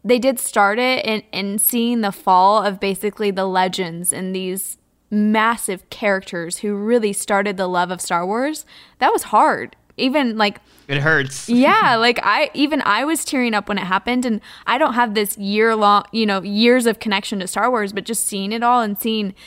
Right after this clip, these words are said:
Speaker 1: the impact that they have and what they did and everything that came out of that, like, it was hard to watch, you know, the passing of who happened. I won't say another spoiler alert, um, <laughs> but that was hard.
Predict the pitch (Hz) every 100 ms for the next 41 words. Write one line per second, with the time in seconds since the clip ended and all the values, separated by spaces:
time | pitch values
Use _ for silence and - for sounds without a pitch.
0 | - - - 233 226 208 208 202 202 208
1 | 208 196 185 185 190 - 190 185 190 190
2 | 185 185 180 185 _ _ - 262 254 277
3 | 269 240 226 208 185 - - 214 196 214
4 | 226 240 247 262 - 220 - 349 277 208
5 | - - 269 233 185 180 - - - -
6 | 240 226 202 185 - - - _ - 208
7 | 180 170 - - 202 - 190 190 185 175
8 | - 156 170 165 - _ _ _ _ _
9 | 262 226 202 202 190 180 180 185 185 190
10 | 214 196 185 180 190 185 170 170 170 175
11 | - - - 135 - 147 220 220 196 139
12 | - _ - 208 202 - _ _ - 226
13 | 220 208 - 151 92